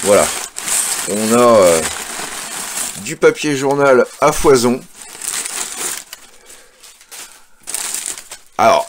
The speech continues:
la planète te remercie pas. <laughs> Mais bon, ça ira. Euh,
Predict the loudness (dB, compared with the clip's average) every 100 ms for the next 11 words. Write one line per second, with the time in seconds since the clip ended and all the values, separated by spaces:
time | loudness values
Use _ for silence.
0 | 0 0 4 6 6 4 4 6 6 4
1 | 2 6 6 4 -2 -2 -4 -12 -16 -2
2 | -2 -2 -10 -14 -12 -14 -6 4 4 6
3 | 4 4 4 6 6 8 8 6